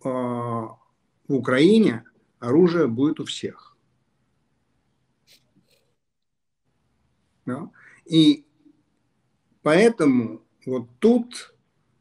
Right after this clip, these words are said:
вот тут, да, вот с этой проблемой надо реально, вот реально, вот по-настоящему. Я, когда я говорю по-настоящему, я имею в виду привлекать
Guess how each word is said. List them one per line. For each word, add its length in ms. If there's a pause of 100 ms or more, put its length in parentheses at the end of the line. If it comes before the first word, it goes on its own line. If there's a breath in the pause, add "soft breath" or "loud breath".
(140)
вот 260
тут, 300
да, 380 (180)
вот 300
с 140
этой 280
проблемой 640
надо 500
реально, 800 (300)
вот 180
реально, 600 (360)
вот 160 (100)
по-настоящему. 1120 (600 soft breath)
Я, 220
когда 280
я 60
говорю 220
по-настоящему, 920
я 200
имею 300
в 40
виду 280
привлекать 760